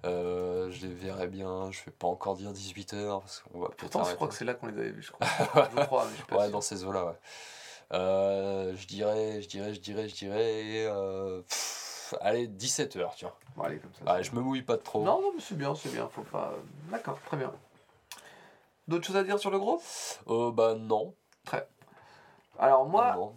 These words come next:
Speaker 2: je vais parler de Young and in the Way, donc jeune et sur la route.
Speaker 1: Voilà.
Speaker 2: Ah, très bien.
Speaker 1: <laughs>
Speaker 2: Qui est un
Speaker 1: Littéralement.
Speaker 2: groupe de black metal crust punk.
Speaker 1: Tout à fait.
Speaker 2: Je ne connaissais pas le terme de crust punk, donc j'ai été me renseigner.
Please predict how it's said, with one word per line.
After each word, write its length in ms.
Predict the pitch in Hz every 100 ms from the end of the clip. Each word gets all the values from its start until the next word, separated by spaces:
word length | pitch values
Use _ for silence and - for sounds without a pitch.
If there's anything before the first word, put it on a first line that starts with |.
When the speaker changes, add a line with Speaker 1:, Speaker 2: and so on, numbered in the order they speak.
| -
Speaker 2:
je 200 | 147 143
vais 60 | 165
parler 300 | 175 190 208
de 340 | 156 143 135
Young 480 | 131 147 196 226 - - -
and 240 | 151 175 170 _
in 220 | 151 151 143
the 80 |
Way, 360 | 123 107 107 175 170 - -
donc 280 | 113 104 107
jeune 400 | 110 131 127 113 _ -
et 300 | 113 110 - _ _ _ _ _
sur 180 | - -
la 100 | 101
route. 340 | 107 131 143 - -
Speaker 1:
Voilà. 240 | 80 85 80 101 - 101 87 127
Speaker 2:
Ah, 60 |
très 180 | 117 -
bien. 140 | 98 147 - -
Speaker 1:
<laughs> 260 | - - -
Speaker 2:
Qui 80 | 185
est 160 | 175 190
un 40 |
Speaker 1:
Littéralement. 160 | 175 170
Speaker 2:
groupe 260 | 240 214
de 60 | 160
black 400 | 127 170 247 -
metal 520 | 190 185 208 214 214 -
crust 440 | - 233 226 - -
punk. 440 | - 131 120 - - - - - 110 -
Speaker 1:
Tout 140 | 202 208
à 80 | 220
fait. 280 | - 139 139 _ _ _ -
Speaker 2:
Je 100 | 98
ne 80 | 110
connaissais 320 | 170 202 -
pas 180 | 156 190
le 140 | 156
terme 200 | 135 147
de 80 | 135
crust 380 | 120 - 131 -
punk, 360 | - - 214 -
donc 180 | 113 117
j'ai 80 | 117
été 180 | 117 123
me 120 | 110
renseigner. 520 | 165 165 120 113 156